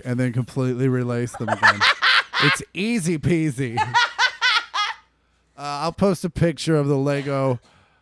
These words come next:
Speaker 1: uh, but if you wanna Google them right off the top, uh, just Google Lego Adidas, and they should pop up.
Speaker 2: These are hysterical.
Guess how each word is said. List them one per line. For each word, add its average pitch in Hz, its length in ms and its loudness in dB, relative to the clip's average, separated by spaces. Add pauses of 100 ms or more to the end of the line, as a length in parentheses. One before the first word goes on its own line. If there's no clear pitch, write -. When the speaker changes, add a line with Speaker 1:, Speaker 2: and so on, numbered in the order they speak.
(160)
Speaker 1:
uh, 127 480 -2 (240)
but 143 140 -2
if 139 140 -4
you 160 120 2
wanna 170 300 2
Google 160 420 2
them 147 260 -2
right 143 200 -2
off 143 240 -4
the 131 100 -6
top, 127 480 -8 (160)
uh, 123 180 -10
just 120 320 -16
Google 131 440 0
Lego 127 460 -6
Adidas, 113 600 -8
and 107 100 -10
they 107 120 -8
should 104 280 -12
pop 101 320 -10
up. 95 60 -8
Speaker 2:
These 240 180 -4
are 285 120 -2
hysterical. 202 880 -6